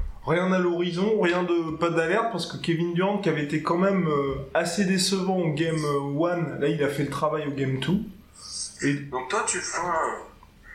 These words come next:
Speaker 2: toi, tu me dis que tu vois, euh, Curry, euh, M V P des finales.
Speaker 1: Ouais, je, je vois M V P des finales cette année, bah, parce qu'en fait, le, bah, le game one,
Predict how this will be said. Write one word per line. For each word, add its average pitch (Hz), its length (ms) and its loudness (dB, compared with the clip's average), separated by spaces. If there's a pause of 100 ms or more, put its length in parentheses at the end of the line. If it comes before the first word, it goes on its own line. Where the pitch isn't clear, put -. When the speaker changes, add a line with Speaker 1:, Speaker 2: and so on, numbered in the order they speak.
(280)
Speaker 2:
toi, 160 180 -4
tu 131 180 -2
me 120 160 -8
dis - 200 -8
que - 40 -6
tu 120 160 -2
vois, 135 300 -2
euh, 110 160 0 (160)
Curry, - 320 0
euh, 156 420 -2
M - 80 -6
V - 60 -10 (300)
P 127 80 -8
des 123 60 -6
finales. - 380 -6 (140)
Speaker 1:
Ouais, 226 360 2
je, 180 440 0
je 175 100 -4
vois 208 180 2
M 214 200 0
V 196 120 4
P 190 120 2
des 202 140 4
finales 196 300 0
cette 190 220 -2
année, 214 160 2
bah, 190 180 2
parce 160 160 -2
qu'en 170 140 0
fait, 233 260 0
le, 160 400 2 (280)
bah, 147 140 2
le 156 280 -2
game 175 560 2
one, 185 500 0